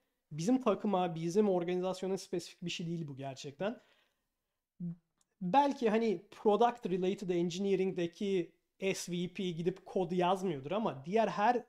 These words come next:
e, S V P'nin, engineering S V P'si çok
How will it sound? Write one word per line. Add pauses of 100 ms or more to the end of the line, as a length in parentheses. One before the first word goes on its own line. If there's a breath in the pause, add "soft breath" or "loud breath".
e,
S
V
P'nin,
engineering
S
V
P'si (1160 soft breath)
çok